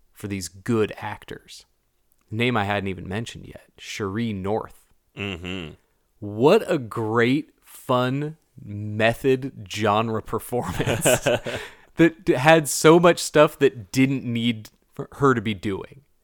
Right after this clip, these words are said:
Speaker 1: I love older character actors or even big stars who don't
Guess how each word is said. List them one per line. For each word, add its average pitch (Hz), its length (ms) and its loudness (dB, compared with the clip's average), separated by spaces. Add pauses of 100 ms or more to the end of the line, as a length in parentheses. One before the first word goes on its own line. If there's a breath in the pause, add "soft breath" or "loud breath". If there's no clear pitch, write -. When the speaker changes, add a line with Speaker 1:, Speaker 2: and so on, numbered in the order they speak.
(440)
Speaker 1:
I 135 180 4
love 143 800 0 (880)
older 131 680 0 (100)
character 107 520 -4
actors 101 420 -6
or 131 240 0
even 117 260 -2
big 107 200 -6
stars - 680 -6 (320)
who 127 140 -4
don't 120 300 -2